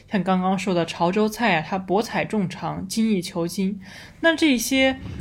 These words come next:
就是刚刚讲的一系列的内容呢，它更多的是一种知识的厚度，但是在感官上我们没有办法动用我们的嗅觉、味觉。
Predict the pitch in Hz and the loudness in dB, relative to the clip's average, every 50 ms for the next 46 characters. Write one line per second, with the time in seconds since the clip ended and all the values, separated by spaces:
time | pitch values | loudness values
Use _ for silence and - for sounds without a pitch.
0 | - - - - - - - 247 220 - - 208 196 180 170 170 - - 302 311 | -10 -12 -12 -14 -4 2 4 4 4 4 2 2 2 2 2 2 2 2 4 6
1 | 311 330 320 269 - 202 165 151 156 151 151 156 185 214 214 - - - 302 285 | 6 4 4 4 4 2 2 2 0 -2 -2 -2 -4 -4 -4 -4 -4 -2 0 0
2 | 226 196 190 165 156 156 156 147 151 156 190 190 170 156 156 151 156 156 160 160 | 2 2 2 2 0 0 0 -2 0 0 0 0 2 0 0 -2 -4 -2 -2 -2
3 | 160 185 - - - - - - - - 277 262 302 277 240 233 226 226 220 214 | -4 -4 -8 -12 -18 -20 -20 -10 -4 -4 -2 0 2 2 4 4 4 4 2 2
4 | 214 - - 240 202 190 170 165 160 151 147 135 135 - - - - - - _ | 0 0 0 0 2 2 2 0 0 -2 -2 -4 -8 -12 -14 -18 -20 -20 -20 _
5 | - - - 262 285 320 311 - - - 160 156 175 - - 277 240 180 - - | -12 -6 -2 0 0 2 0 0 -2 -4 -4 -4 -4 -2 0 0 0 0 -2 -4
6 | - 220 - - - - - _ - - - - 226 220 220 - 214 190 190 214 | -8 -8 -10 -12 -18 -20 -20 _ -20 -6 0 2 2 2 4 2 2 0 2 2
7 | 220 202 190 190 190 160 143 147 139 190 220 247 254 247 262 262 220 190 165 151 | 2 4 2 2 0 -2 -2 -2 0 2 2 2 2 0 0 0 0 0 0 0
8 | 156 156 160 165 175 - 233 220 202 185 185 165 156 151 156 156 - - 247 226 | -2 -2 -2 -2 -2 0 0 0 0 0 -2 -4 -4 -4 -4 -6 -6 -2 0 2
9 | 196 190 190 170 151 147 151 170 190 190 185 190 190 277 254 208 190 185 170 165 | 2 2 2 0 0 -2 -2 0 0 2 2 2 2 4 4 4 4 4 2 2
10 | 165 180 196 196 - - - - 233 208 170 147 - 160 160 156 160 - - | 2 2 2 0 -4 -4 0 4 6 6 6 4 2 -2 0 0 0 0 -2